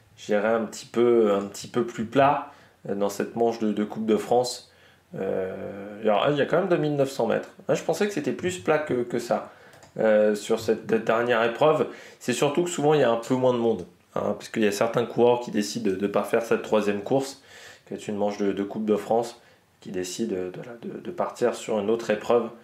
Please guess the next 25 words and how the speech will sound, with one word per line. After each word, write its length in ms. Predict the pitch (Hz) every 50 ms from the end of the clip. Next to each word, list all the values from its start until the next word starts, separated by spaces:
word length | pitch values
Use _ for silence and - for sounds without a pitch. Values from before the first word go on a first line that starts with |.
| _ - - - _ _ _
dans 120 | - 98 95
ce 40 |
genre 260 | 90 92 107 107 110 98
de 220 | 101 107 110 -
situation. 800 | - - - - 113 107 - - 117 113 98 - - - - 90 87 - - - _ _ _ _ _ _ _ _ _ _ _ _ _ _ _ _ _ _ _ _ _ - _ _ _ _ - _ _ _ _ _ _ - - - - - - - - - - - - _ - _ _ _ - - - _ _ _ -
On 2250 | 123 131 135 135 135 135 135 135 135 131 131 131 131 131 131 131 131 131 131 127 127 127 127 127 123 123 123 120 120 120 120 120 120 120 120 117 117 117 117 117 117 117 110 -
poursuit 760 | - 214 214 - - - - 156 156 147 139 135 123 - 110 107
du 160 | 104 110 110
côté 260 | - 127 117 - 123
des 240 | 120 113 113 113 113
coureurs 520 | - - 120 117 104 104 110 110 104 -
au 60 | 110 104
top. 380 | - - 135 135 - - - - - - - _ _ _ _ - - _ - - - -
Hop 200 | 104 - - -
là, 140 | - - - - -
j'enlève 320 | 127 110 107 101 95 92
ça 220 | - - 107 107 104
avec 240 | - - 101 98
cette 200 | - - 104 98
classique 380 | - - 107 101 - - 110 107
Grand 220 | 104 101 98 107
Besançon 460 | 104 101 104 101 104 104 101 - - 139
avec 160 | 127 113 -
Félix 420 | - - 123 113 113 110 110 104
Gall. 280 | 98 110 104 101 -